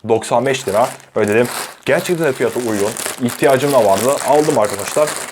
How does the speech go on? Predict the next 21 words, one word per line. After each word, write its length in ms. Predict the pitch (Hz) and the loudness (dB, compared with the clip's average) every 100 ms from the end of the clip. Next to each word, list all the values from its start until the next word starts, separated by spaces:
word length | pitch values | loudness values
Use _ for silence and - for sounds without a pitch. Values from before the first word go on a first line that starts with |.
| - - | -8 -6
Şimdi 420 | - 156 139 139 | -2 0 2 4
böyle 200 | 131 123 | 4 2
klasik 460 | 120 156 143 - 131 | 2 2 2 -2 -6
bir 120 | 131 | -4
kutu 240 | - 131 139 | -4 -2 0
açılışını 540 | 131 127 113 120 98 90 | 0 -2 -2 -4 -6 -6
yapıyorum. 540 | 113 - 139 131 - - - _ - _ _ - | -4 0 2 2 0 -10 -20 _ -20 _ _ -2
Evet. 360 | 107 - - - - - - - - - - | -2 -2 -12 -20 -20 -20 -18 -16 -16 -20 -4
Güzel 300 | 101 123 135 | 0 2 2
sarmışlar. 600 | - 135 127 - 127 127 - | 0 -2 -4 -2 -2 -4 -4
Bakın, 300 | 107 117 90 - - | -4 -2 -4 -8 -10
içinden 600 | 117 113 123 113 135 147 131 | -8 -4 -2 2 2 2 2
de 200 | 143 143 - | 0 -2 -12
statik 480 | - 131 127 147 135 | -4 -4 -2 -2 0
elektriklenme 960 | 127 123 - 127 123 127 131 131 131 | 2 2 0 -2 0 2 2 2 0
olmasın 600 | 135 139 143 123 - 107 | 2 2 2 0 -2 0
diye 200 | 120 123 | 2 4
bir 140 | 127 127 | 2 2
poşete 320 | 113 120 131 | -2 0 2
koymuşlar 480 | 113 110 95 110 101 | 2 0 -2 2 2
arkadaşlar. 520 | 101 92 - 131 | 2 -4 0 -2